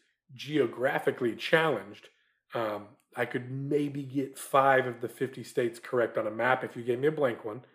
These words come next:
Now, I'd give myself ten maybe. When they go from all these other places in the world that, like, yeah, I've heard of 'em before a long time ago and don't care, didn't care then, still don't now.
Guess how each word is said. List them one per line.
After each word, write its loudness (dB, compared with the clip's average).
Now, 6
I'd 2
give 4
myself -2
ten -16
maybe. -20
When 2
they 10
go 6
from 0
all 10
these 4
other 2
places 2
in 0
the 6
world 4
that, -4
like, -2
yeah, -2
I've -6
heard -2
of 4
'em 6
before 2
a 0
long 0
time 4
ago 8
and -2
don't 4
care, 4
didn't -4
care 4
then, 4
still -4
don't -2
now. -6